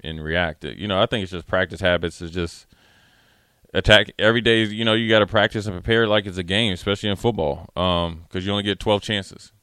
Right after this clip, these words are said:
You know, it's not like basketball and, you know, uh, you know, with Fred Hoiberg and them, uh,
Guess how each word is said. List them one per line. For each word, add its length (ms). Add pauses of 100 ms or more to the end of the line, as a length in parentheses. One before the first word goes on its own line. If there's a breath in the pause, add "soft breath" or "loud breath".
(800)
You 100
know, 140
it's 80
not 140
like 160
basketball 580
and, 100
you 200
know, 320
uh, 240
you 180
know, 300 (600 soft breath)
with 140
Fred 200
Hoiberg 420
and 80
them, 240
uh, 40